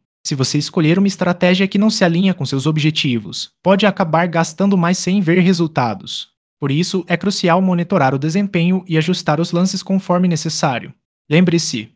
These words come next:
um bom planejamento ajuda a evitar surpresas no fim do mês. A importância das palavras-chave no Google Ads. As palavras-chave são a base de qualquer campanha no Google Ads. Elas conectam o que você está oferecendo com o que os usuários estão procurando.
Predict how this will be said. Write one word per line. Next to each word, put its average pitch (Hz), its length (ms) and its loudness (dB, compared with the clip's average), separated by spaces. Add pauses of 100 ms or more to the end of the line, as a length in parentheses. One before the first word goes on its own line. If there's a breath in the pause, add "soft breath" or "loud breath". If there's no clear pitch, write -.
um 147 80 -2
bom 160 180 2
planejamento 190 640 2
ajuda 185 320 2
a 190 40 4
evitar 180 340 0
surpresas 180 540 -2
no 170 100 0
fim 190 220 2
do 180 120 2
mês. 123 460 -4 (320)
A 147 100 -2
importância 175 500 -2
das 175 120 -2
palavras-chave 156 800 -2
no 175 100 -2
Google 165 340 -4
Ads. 156 200 0
As 175 120 -4
palavras-chave 151 760 -2
são 185 180 -2
a 170 60 -2
base 151 260 0
de 165 120 -6
qualquer 196 400 -4
campanha 202 420 -2
no 160 100 -2
Google 170 300 -4
Ads. - 500 -6 (340)
Elas 147 240 2
conectam 170 460 0
o 165 40 -2
que 170 120 -4
você 165 220 -2
está 165 280 0
oferecendo 170 540 0
com 180 140 -2
o 170 40 0
que 175 120 0
os 156 100 -2
usuários 170 520 2
estão 185 260 0
procurando. 151 640 -2